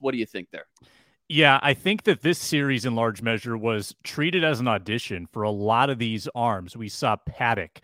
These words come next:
Speaker 2: we saw Stewart, we saw Varland today, we saw Keuchel yesterday, and we saw Maeda in a four-inning bullpen role today.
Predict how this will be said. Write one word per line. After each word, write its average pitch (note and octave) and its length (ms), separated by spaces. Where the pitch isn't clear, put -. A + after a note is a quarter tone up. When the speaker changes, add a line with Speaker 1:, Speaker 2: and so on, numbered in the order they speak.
Speaker 2:
we B2+ 100
saw A2+ 240
Stewart, A2 640
we B2+ 80
saw A#2+ 280
Varland A2+ 540
today, F#2 280
we F#2+ 120
saw A2+ 240
Keuchel C3 560
yesterday, F#2+ 480
and F#2+ 80
we G2+ 80
saw C3 260
Maeda B2 520
in A#2+ 100
a G2+ 60
four-inning B2+ 580
bullpen A#2+ 380
role A2 180
today. G#2+ 380